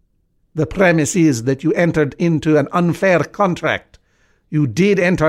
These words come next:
into a contract, and your so-called friend is obliged to honor that contract and not steal more value from you by changing the terms. You played yourself,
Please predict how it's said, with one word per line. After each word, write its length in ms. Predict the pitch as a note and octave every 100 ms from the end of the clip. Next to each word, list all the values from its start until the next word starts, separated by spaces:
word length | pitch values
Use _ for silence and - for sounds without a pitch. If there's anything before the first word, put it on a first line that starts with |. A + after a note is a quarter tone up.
| D#3+
into 240 | D#3 D#3
a 80 | D3
contract, 640 | - E3 D3+ C3 D3 - _ _ _ _ _ _
and 160 | C#3+
your 100 | D3
so-called 640 | C3+ - F#3 - G3 D#3+ A2
friend 500 | - F3 F#3 F3+ D3+ - _ -
is 160 | D3
obliged 520 | D#3+ D3 F3 F3 -
to 160 | F#3 D#3+
honor 300 | F#3 G#3 G3+
that 220 | G3 F#3+
contract 680 | - G#3 G#3 F#3+ G#3 G#3 - _ _ -
and 340 | E3+ D#3+ D#3 -
not 520 | C#3+ D#3+ F#3+ G#3+ - _ _ _ _ _ _
steal 760 | - - - G#3 G#3 A3 A3+ G#3+
more 400 | D#3 F#3+ G#3 F#3+
value 560 | E3 F#3+ G#3+ G#3+ A3+ A3
from 340 | G3 F#3+ F#3
you 500 | F3+ A3 B3+ C4 - _ _
by 140 | D3+ E3+
changing 800 | - G3 A3+ A#3+ A3 B3 B3+ G3+
the 120 | G#3
terms. 800 | - F#3 A3 C4 C#4+ D#4 - - _ _ _ _ _ _ _ _
You 300 | F3+ A#3+ B3
played 360 | - G3+ A3 D3
yourself, 560 | F#3 D3+ - A3+ G#3+